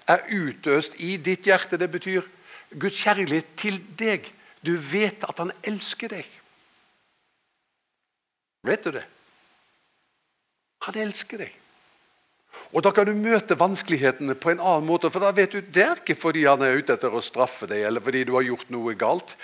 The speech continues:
men det er fordi s-, det er en del av å være menneske. Som en sa, åh, han beklagde seg til en annen, så sa han, «Åh, det er så vanskelig.» Så sa den andre, «Velkommen til planeten Jorden», sa han.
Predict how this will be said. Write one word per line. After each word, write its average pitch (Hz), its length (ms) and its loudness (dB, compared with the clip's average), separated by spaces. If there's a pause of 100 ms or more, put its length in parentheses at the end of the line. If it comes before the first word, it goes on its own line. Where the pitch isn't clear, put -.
(200)
men 185 120 -6
det 208 80 4
er 196 80 2
fordi 180 280 -2 (200)
s-, - 160 -14 (120)
det 151 400 -2
er 127 240 -2
en 151 160 -8
del 107 320 -4
av 127 80 -6
å 151 60 -16
være 170 220 -6
menneske. 180 540 -8 (640)
Som 185 200 -10
en 160 160 -4
sa, 160 220 -4 (1500)
åh, 151 280 -2 (100)
han 127 180 -4
beklagde 131 440 0
seg 123 180 -4
til 123 160 -2
en 131 80 -4
annen, 127 220 -2
så 131 100 -10
sa 120 160 -10
han, 120 80 -16 (400)
«Åh, 180 360 -6 (280)
det - 100 -4
er 180 300 -4
så 180 200 -10
vanskelig.» - 520 -10 (800)
Så 139 140 -12
sa 135 180 -2
den 131 160 -2
andre, 127 380 -4 (580)
«Velkommen 123 560 -8
til 110 160 -10
planeten 98 600 -10
Jorden», 104 420 -14 (160)
sa - 140 -18
han. - 100 -20